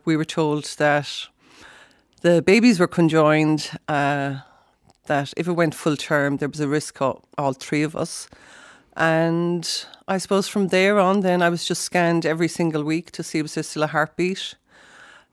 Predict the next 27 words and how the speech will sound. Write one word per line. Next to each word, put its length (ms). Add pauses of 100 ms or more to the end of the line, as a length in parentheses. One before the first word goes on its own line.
I 120
suppose 200
that 160
got 140
really, 400
really 240
painful 800
because 720 (400)
it 180
was 460 (580)
every 320
week 400
you 100
were 80
looking 280
at 100
the 80
screen 400
to 80
see 120
if 120
your 80
babies 380
were 80
still 260
alive. 580 (200)
And, 440